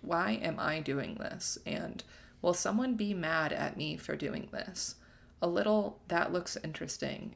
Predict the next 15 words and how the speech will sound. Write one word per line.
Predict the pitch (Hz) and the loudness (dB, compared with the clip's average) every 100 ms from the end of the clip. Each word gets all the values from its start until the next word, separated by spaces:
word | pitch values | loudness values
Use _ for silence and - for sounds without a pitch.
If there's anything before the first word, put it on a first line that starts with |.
| - | -8
and | - - - - | -4 -4 -6 -6
'Why | - 156 165 170 | 0 2 2 2
isn't | 160 151 156 - | -2 -2 -4 -6
e-cigarette | 160 156 - 156 143 98 - | -6 -4 -2 0 4 6 4
working?' | 160 - - - - 180 180 - | 0 -2 -2 -6 -6 -8 -8 -4
and | 147 147 - - - - - | -2 0 0 -2 -6 -10 -4
'I | 175 | 0
don't | 180 175 - | 2 0 -2
feel | 175 170 | 0 0
effects | 156 - 160 - | 0 0 0 0
from | - 151 151 | -2 -2 -2
the | |
pills | - 143 139 143 | -2 0 0 0
I | 151 147 | -2 -2
ate,' | - - - - | -4 -4 -8 -10